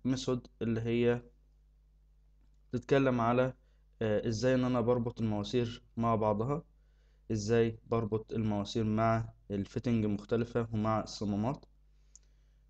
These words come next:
بعد كده في الجزئية اللي هي خاصة بالهانجر، اللي هي السبورتات أو ال-، الحوامل اللي هي بتبدأ تشيل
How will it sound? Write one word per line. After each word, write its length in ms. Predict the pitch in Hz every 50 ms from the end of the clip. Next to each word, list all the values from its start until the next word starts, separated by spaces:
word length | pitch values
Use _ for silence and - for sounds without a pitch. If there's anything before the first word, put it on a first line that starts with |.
| _ -
بعد 180 | 131 131 127 127
كده 460 | - 139 135 131 139 139 143 143 - -
في 160 | - 127 123
الجزئية 420 | 120 110 117 113 107 113 117 120
اللي 120 | 110 107 110
هي 160 | 117 113 110
خاصة 360 | 113 - 120 117 - - 117
بالهانجر، 760 | 107 117 117 - 104 107 107 113 117 117 117 117 120 127 - - _ _ _ _ _ _ _ _ _ - - _ _ _ _ _ - -
اللي 120 | 107 107
هي 300 | 107 113 110 110 110 107
السبورتات 840 | 95 - - - 110 95 101 107 104 - - 113 113 117 117 - - - - - _ _ _ _ -
أو 180 | 113 113 110 110
ال-، 380 | 107 101 95 98 - - -
الحوامل 680 | 110 110 104 - - - 107 110 117 120 123 127 123 123
اللي 180 | 120 117 110 110
هي 260 | 120 123 117 117 110
بتبدأ 380 | 113 - 113 113 113 117 110
تشيل 520 | 107 - - - - 120 117 110 110 110